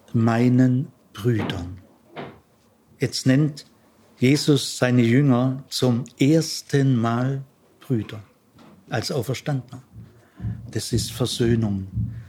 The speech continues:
Ja, wenn der, wenn der Auferstandene zu Maria sagt, „Und geht zu meinen Brüdern und erzähl ihnen, was geschehen ist“, gell. Und vor allem bei Paulus, gell, der Christenverfolger,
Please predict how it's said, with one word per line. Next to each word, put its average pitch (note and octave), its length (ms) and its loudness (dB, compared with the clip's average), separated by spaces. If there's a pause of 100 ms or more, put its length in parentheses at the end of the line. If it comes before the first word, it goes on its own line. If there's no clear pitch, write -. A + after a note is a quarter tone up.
(380)
Ja, G#2 120 -6
wenn A#2+ 160 0
der, A#2 180 -2 (220)
wenn A#2+ 140 0
der C3 100 2
Auferstandene B2 640 0
zu - 160 -2
Maria A#2+ 420 0
sagt, A#2 320 -6
„Und A2 380 -8
geht B2+ 340 0
zu B2 160 -2
meinen A2+ 380 0
Brüdern A#2+ 600 -2 (440)
und G#2+ 320 -4 (560)
erzähl A2+ 680 0
ihnen, A2+ 440 0
was - 420 -2
geschehen - 560 -2
ist“, G#2+ 280 -4
gell. G#2+ 200 -8 (680)
Und C3+ 220 2
vor C#3 220 2
allem D#3+ 300 6
bei C#3+ 140 6
Paulus, C3+ 800 4
gell, A#2+ 320 2 (100)
der A#2 120 2
Christenverfolger, B2 1300 0